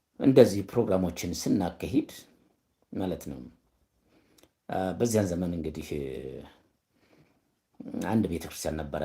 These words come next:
ከአንዱ ተለይቶ የወጣ አዲስ የተከፈተ ነው እና ይወገዙ ነበረ። ስለዚህ የዚያ ቤተክርስቲያን አባል የተባሉ ወጣቶች ናቸው እንግዲህ እና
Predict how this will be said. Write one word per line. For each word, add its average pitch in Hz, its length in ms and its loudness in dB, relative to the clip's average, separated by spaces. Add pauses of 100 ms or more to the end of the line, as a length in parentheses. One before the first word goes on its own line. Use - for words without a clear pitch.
ከአንዱ 90 420 -4 (100)
ተለይቶ 80 480 -4
የወጣ 76 400 -6 (200)
አዲስ - 380 -8
የተከፈተ - 640 -8
ነው - 160 -4
እና - 200 -4 (240)
ይወገዙ 101 600 0
ነበረ። 71 380 -12 (1500)
ስለዚህ 104 460 0 (360)
የዚያ 101 400 2
ቤተክርስቲያን 85 840 -4 (180)
አባል 95 360 2
የተባሉ 78 480 -6 (240)
ወጣቶች - 580 -8
ናቸው - 360 -10
እንግዲህ - 380 -10
እና - 160 -6